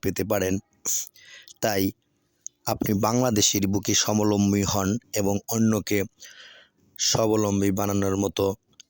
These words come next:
অ্যাবিলিটি ও সামর্থ্য দান করুন। বাংলাদেশের বুকে অনেক জায়গায় কিন্তু বাচ্চা উৎপন্ন হয়, কিন্তু আমাদের সিরাজগঞ্জ ডিস্ট্রিক্টে,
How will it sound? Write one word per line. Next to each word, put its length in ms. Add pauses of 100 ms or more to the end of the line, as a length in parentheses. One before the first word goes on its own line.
(120)
অ্যাবিলিটি 520 (180)
ও 40 (160)
সামর্থ্য 480 (560)
দান 180 (140)
করুন। 260 (1160)
বাংলাদেশের 600
বুকে 380 (380)
অনেক 260 (160)
জায়গায় 400
কিন্তু 380 (460)
বাচ্চা 340
উৎপন্ন 440
হয়, 260 (180)
কিন্তু 300 (560)
আমাদের 440
সিরাজগঞ্জ 580 (520)
ডিস্ট্রিক্টে, 520